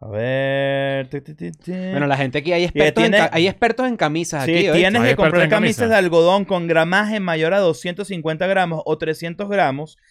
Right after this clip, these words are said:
Speaker 1: y ahí un algodón que no se encoge.
Speaker 2: Claro.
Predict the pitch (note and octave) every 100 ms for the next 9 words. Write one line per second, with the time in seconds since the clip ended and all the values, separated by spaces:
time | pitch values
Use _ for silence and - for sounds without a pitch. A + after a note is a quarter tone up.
0 | _ - C#3+ D3+ F3+ G#3 F3 F3+ D#3 D#3+
1 | G#3 - _ _ _ _ _ - B2 A2+
2 | A#2+ A2 - - F2